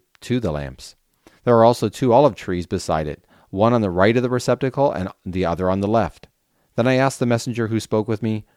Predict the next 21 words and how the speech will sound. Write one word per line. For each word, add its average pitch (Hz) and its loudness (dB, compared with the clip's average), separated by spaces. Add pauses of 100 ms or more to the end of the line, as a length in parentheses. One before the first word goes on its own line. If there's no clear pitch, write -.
(280)
"What 123 2
are 110 2
these, 113 -4
sir?" 71 -8 (420)
He - -6
replied, 101 0 (680)
"Don't 139 -2
you 170 0
know 98 0
what 135 -2
these 143 -4
are?" 151 -2 (340)
So 110 0
I 104 6
responded, 104 -2 (240)
"No, 87 -4
sir." 110 -6 (540)
Therefore 123 4
he 117 -2
told 85 -4
me, 67 -14